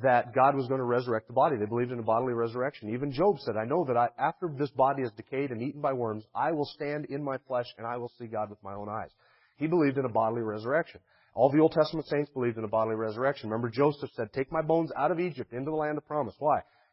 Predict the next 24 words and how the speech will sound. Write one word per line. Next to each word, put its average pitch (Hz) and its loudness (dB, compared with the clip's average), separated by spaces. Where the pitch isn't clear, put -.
Joseph 139 0
knew 143 2
that 139 -2
God 131 4
was 135 -2
gonna 135 -2
raise 117 -2
his 131 -6
body. 143 4
He 113 0
didn't 131 -2
say, 127 -4
just, 117 -8
"Hey, 127 -2
throw 135 -2
my 135 0
bones 135 0
out, 139 4
let 123 0
them 120 -2
be 120 -4
eaten 120 -6
by 110 -4
scavengers." 139 -4